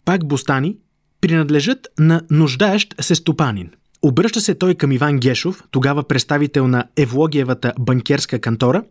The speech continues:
той да ги купи. Гешов се съгласява по два лева за метър да ги даде, но ако успее да уговори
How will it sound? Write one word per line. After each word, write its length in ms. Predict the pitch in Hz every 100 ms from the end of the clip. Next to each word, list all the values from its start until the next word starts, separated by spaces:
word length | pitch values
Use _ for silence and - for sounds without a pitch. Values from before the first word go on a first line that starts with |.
| _ _ -
той 160 | 226
да 100 | 160
ги 140 | 120 107
купи. 280 | 107 - - _ _ _ -
Гешов 300 | 98 117 -
се 60 |
съгласява 580 | - 123 123 220 226 220
по 100 | 214
два 200 | 156 156
лева 180 | 120 107
за 120 | 110
метър 280 | 120 113 113
да 100 | 110
ги 100 | 117
даде, 300 | 135 220 254 _ _ -
но 160 | 240 254
ако 180 | 247
успее 320 | 247 - 131 127
да 120 | 131
уговори 480 | 123 127 139 190